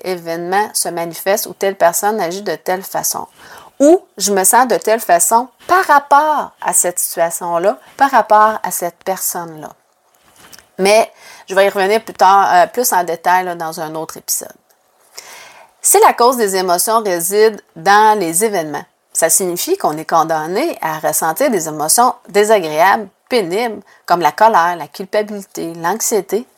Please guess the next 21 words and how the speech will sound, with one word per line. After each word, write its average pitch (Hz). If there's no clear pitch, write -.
sans -
pouvoir 196
rien 202
faire. 147
Par 226
contre, 202
si -
la 262
cause 233
des 170
émotions 175
réside 202
dans 165
la 151
perception 233
qu'on 165
a 202
des 165
événements, 160
des 160
personnes, 170